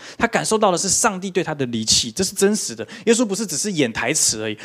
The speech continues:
他是真的感受到他的天父离弃了他。那是一种被误解，那是一种被他最爱的父亲误解的情绪。十字架代表着被误会，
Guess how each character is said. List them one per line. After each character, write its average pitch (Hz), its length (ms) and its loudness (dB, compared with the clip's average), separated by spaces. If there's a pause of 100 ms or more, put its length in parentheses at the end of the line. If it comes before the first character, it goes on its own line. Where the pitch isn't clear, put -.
他 190 80 -4
是 214 120 -2
真 247 240 6
的 262 120 4
感 170 200 0
受 185 140 -2
到 190 100 4
他 180 120 0
的 175 100 2
天 208 300 4
父 202 180 0
离 139 180 -2
弃 190 220 2
了 131 100 2
他。 104 240 -10 (580)
那 247 60 4
是 277 160 4
一 277 40 4
种 175 120 -2
被 190 180 6
误 233 140 2
解， - 320 -2 (600)
那 247 80 4
是 269 140 4
一 240 40 4
种 165 140 -2
被 233 100 0
他 208 120 -2
最 233 200 4
爱 226 200 4
的 156 100 -2
父 202 180 0
亲 156 320 -2 (140)
误 233 220 4
解 107 440 -2
的 135 80 -8
情 117 300 -6
绪。 117 300 -10 (720)
十 - 220 -6
字 175 160 -6
架 170 180 0
代 151 220 0
表 101 180 -4
着 104 240 -18 (140)
被 127 100 -6
误 117 160 -10
会， - 240 -16